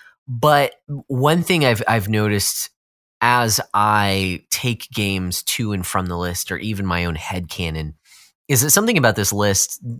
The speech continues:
it has to do with the way that we weigh and favor games i-, over others. And something I tend to do that I guess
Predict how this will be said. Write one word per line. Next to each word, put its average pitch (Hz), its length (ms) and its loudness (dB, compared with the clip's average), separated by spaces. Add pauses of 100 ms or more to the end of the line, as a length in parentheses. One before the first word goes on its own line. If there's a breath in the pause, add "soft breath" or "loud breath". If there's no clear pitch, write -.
(180)
it 147 120 -2
has 151 220 4
to 139 80 0
do 127 140 0
with 120 120 0
the 110 100 2
way 98 300 0
that 113 140 -4
we 92 200 -4
weigh 85 640 0 (340)
and 98 140 -2
favor 95 720 0 (120)
games 82 720 -2 (580)
i-, 113 100 0 (100)
over 113 480 2
others. 80 520 -4 (520 loud breath)
And 139 580 4
something 170 400 2
I 113 200 2
tend 127 420 -2 (100)
to 113 100 -2
do 98 340 0
that 92 100 0
I 92 100 2
guess 123 280 0